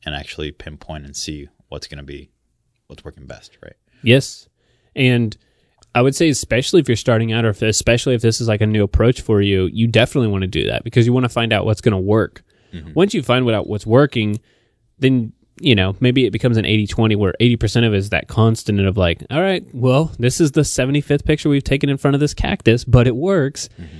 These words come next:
Speaker 2: And then the other twenty percent you're testing out new things. But in the beginning, absolutely, you wanna be testing different things, right? Whether it's a video,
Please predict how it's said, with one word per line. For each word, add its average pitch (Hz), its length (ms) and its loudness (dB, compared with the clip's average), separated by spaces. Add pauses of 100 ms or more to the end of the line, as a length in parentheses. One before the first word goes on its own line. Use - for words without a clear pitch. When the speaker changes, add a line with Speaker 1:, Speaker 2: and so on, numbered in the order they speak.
(160)
Speaker 2:
And 143 100 2
then 139 80 4
the 131 120 4
other 127 100 0
twenty 135 240 0
percent 127 340 2
you're 117 140 2
testing 120 340 0
out 90 100 -2
new 131 220 6
things. 98 420 0 (280)
But 131 100 4
in 131 60 4
the 117 60 4
beginning, 143 440 0
absolutely, 110 880 0 (420)
you 131 200 2
wanna 131 240 2
be 120 100 0
testing 101 440 -2
different 101 340 -2
things, 98 300 -4
right? 117 260 0
Whether 120 220 0
it's 110 120 -2
a 98 60 -10
video, 120 880 -2